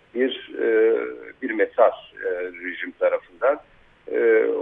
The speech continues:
o yüzden kanaatimce çok önemli. Bunun karşılığında peki ne var?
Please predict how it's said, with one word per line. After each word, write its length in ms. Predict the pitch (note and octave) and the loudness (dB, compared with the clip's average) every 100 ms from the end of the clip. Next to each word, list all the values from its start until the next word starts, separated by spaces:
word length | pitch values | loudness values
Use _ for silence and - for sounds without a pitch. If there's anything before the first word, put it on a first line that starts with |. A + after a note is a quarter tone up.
| G2 - | -4 2
o 100 | D3 | 4
yüzden 340 | C#3+ D#3 D#3 | 4 6 4
kanaatimce 600 | D3+ B2+ C#3 C3+ E3 D#3+ | 6 8 8 6 -2 -4
çok 240 | D#3 D#3+ - | 4 4 8
önemli. 360 | A2 F2+ E2+ D#2+ - | 8 6 2 -6 -10
Bunun 340 | - C3+ G#3+ | -2 2 2
karşılığında 840 | A3 D#3 D3+ - E3 D#3+ E3 E3 - | 4 6 6 2 2 6 8 8 6
peki 380 | A#2+ - F#2+ F2+ | 4 -2 -4 4
ne 180 | G#2+ | 4
var? 180 | F2+ D2 | 4 0